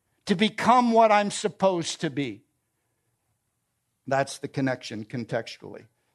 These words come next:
Verse nineteen, this you know. What do you know? That. "This you know, my beloved brethren,"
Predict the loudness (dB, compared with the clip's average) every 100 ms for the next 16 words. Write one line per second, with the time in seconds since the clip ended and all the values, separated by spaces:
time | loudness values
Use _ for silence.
0 | _ 0 0 0 0 0 -2 -6 -8 -6
1 | -2 -2 -4 -6 -6 -8 -14 _ -2 0
2 | 0 -4 -10 _ 0 0 0 _ _ _
3 | _ _ _ _ _ _ _ _ -20 -20
4 | 2 4 4 0 -2 2 4 4 2 -2
5 | -8 _ _ _ _ _ _ 0 2 4
6 | 2 2 4 4 0 -6 0 0 0 -12